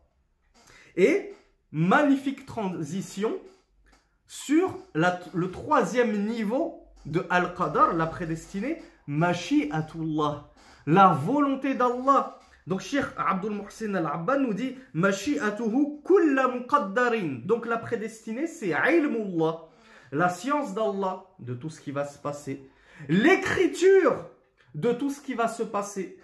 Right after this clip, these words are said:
La volonté d'Allah de tout ce qui va se passer. Parce que ce qu'Allah Azza wa Jal a voulu, kawniyatan, hein, on a, on vous renvoie au cours de Aqidah pour la différence entre al-mashi'a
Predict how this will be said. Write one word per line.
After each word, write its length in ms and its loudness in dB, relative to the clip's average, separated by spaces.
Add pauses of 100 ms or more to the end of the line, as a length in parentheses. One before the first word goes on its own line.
(300)
La 340 8
volonté 840 4
d'Allah 520 4
de 60 0
tout 160 -4
ce 100 -12
qui 120 -8
va 140 2
se 160 -8
passer. 600 -6 (840)
Parce 300 4
que 460 0 (1200)
ce 460 0
qu'Allah 560 4
Azza 320 0
wa 200 0
Jal 500 -2 (440)
a 180 4
voulu, 680 -2 (280)
kawniyatan, 1040 4
hein, 300 -4
on 140 -2
a, 320 2
on 80 -8
vous 180 -6
renvoie 480 -2
au 60 -2
cours 260 -12
de 100 -6
Aqidah 520 -4
pour 180 -8
la 140 -2
différence 580 -6
entre 380 -4
al-mashi'a 1000 -6